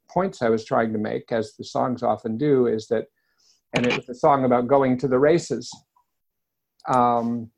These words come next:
and, uh, where, where R stands for, uh, rejection of reality, and A stands for avoidance of reality, and C stands for control, and E stands for escape,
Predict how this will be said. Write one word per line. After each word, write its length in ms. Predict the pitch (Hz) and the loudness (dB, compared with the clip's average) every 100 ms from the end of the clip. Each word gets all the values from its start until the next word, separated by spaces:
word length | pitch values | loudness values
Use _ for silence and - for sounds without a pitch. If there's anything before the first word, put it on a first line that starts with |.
| _ 127 | _ -2
and, 420 | 120 117 117 117 | 0 0 0 2
uh, 120 | 117 | 2
where, 320 | 117 131 127 | 4 4 4
where 300 | 123 131 120 | 2 2 2
R 340 | - 135 143 127 | 4 6 6 4
stands 440 | - 117 120 123 | -2 0 0 -2
for, 420 | - 123 120 117 | 0 4 4 4
uh, 160 | 117 113 | 2 0
rejection 800 | 113 120 120 139 - 135 123 - | 0 0 2 0 0 -4 -4 -6
of 160 | 135 113 | -8 -2
reality, 560 | 117 113 113 113 135 127 _ _ _ _ _ _ _ _ - | 0 2 0 -2 -6 -12 _ _ _ _ _ _ _ _ -6
and 160 | 120 | -4
A 240 | 127 131 131 | 0 0 2
stands 420 | - 123 123 123 | 2 2 2 -2
for 340 | 127 120 113 | 2 4 4
avoidance 840 | 120 113 139 143 120 127 - - _ _ _ _ _ _ _ _ _ _ - | 2 4 4 4 0 -4 -12 -20 _ _ _ _ _ _ _ _ _ _ -8
of 120 | 120 | -2
reality, 600 | 123 117 117 113 127 139 | 2 2 2 0 -2 -4
and 280 | 123 120 120 | -2 -2 -2
C 240 | - 139 | 0 0
stands 380 | 127 135 120 123 | 2 0 0 0
for 140 | - | -4
control, 760 | 120 120 - 143 135 110 123 - _ _ _ _ _ _ _ _ _ _ _ _ _ - | -4 -4 -2 2 2 2 -2 -8 _ _ _ _ _ _ _ _ _ _ _ _ _ -4
and 240 | 123 123 | -2 0
E 200 | 147 135 | 0 0
stands 420 | - 131 123 123 | 2 2 2 0
for 240 | - 123 113 | 2 2 2
escape, 640 | 131 - 156 117 - | -4 0 4 4 2